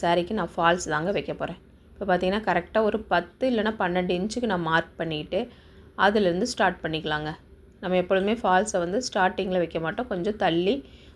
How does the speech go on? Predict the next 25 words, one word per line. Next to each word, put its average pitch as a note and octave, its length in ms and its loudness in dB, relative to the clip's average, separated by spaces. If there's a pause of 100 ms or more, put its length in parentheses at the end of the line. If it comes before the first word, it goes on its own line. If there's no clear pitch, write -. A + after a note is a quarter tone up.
ஒரு G#3+ 200 2
ஸ்கேல் G#3+ 400 2
அள-, G3 300 4
ஸ்கேல் A#3+ 380 0
இருந்தா A3+ 360 4
ஒரு G#3+ 200 4 (120)
ஸ்கேல் G#3 260 2
ஆக F3+ 400 4 (200)
அளவுக்கு F3+ 460 2
வச்சுக்கலாம். E3+ 260 -6
இல்லைன்னா A#3 400 2
ஒரு A3 160 2
பத்து, F3+ 440 -2
பன்னெண்டு E3 360 0
மார்க் F3 360 0
பண்ணிக்கலாங்க. D3 460 -8 (600)
இப்ப F3+ 200 4
கரெக்டா F3 280 0
நான், A#3 340 2 (520)
அ, F3+ 200 0
ஃபால்ஸை G3+ 500 6
எடுத்து F3+ 320 -2
எது F3+ 400 0
உள்பகுதின்னு F3+ 560 0
பார்த்துட்டு, E3+ 560 -2